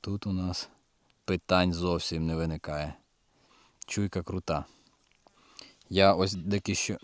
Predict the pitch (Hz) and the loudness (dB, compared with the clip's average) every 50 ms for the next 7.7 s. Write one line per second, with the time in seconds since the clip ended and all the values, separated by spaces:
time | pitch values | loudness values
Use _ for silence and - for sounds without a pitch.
0 | - - - _ _ _ _ _ _ - 92 95 98 98 95 95 95 98 - 98 | -14 -20 -20 _ _ _ _ _ _ -4 0 2 2 2 4 2 2 2 2 0
1 | 92 - - 98 95 90 - - 95 - - 101 90 92 92 90 85 - _ _ | -2 0 2 2 2 0 -2 -4 -6 -6 -4 -2 0 0 0 0 0 -4 _ _
2 | _ _ _ _ _ _ _ _ _ _ _ _ - - - - 101 101 95 95 | _ _ _ _ _ _ _ _ _ _ _ _ -8 -4 0 2 2 4 4 4
3 | 98 92 - - 98 95 98 90 - 101 - - 143 147 - 127 107 101 107 98 | 4 2 2 2 2 2 2 2 2 0 2 4 2 2 2 2 2 4 4 4
4 | 92 85 85 - 92 92 - 101 95 95 95 - - - - - - - - - | 4 2 0 -2 -6 -4 0 2 2 2 0 -2 -6 -10 -6 -6 -6 -8 -8 -12
5 | _ - - 87 85 87 - - 92 95 92 - - 101 90 87 - - - - | _ -6 -2 -2 -2 0 0 0 2 2 2 2 0 0 -2 -2 -4 -6 -10 -8
6 | - 90 90 92 92 90 90 82 95 107 113 120 127 117 - - _ _ _ _ | -4 -2 0 2 2 0 0 2 4 6 6 6 6 4 0 -8 _ _ _ _
7 | - - - - _ _ - 95 92 92 95 90 - | -20 -20 -20 -20 _ _ -2 0 2 2 4 2 0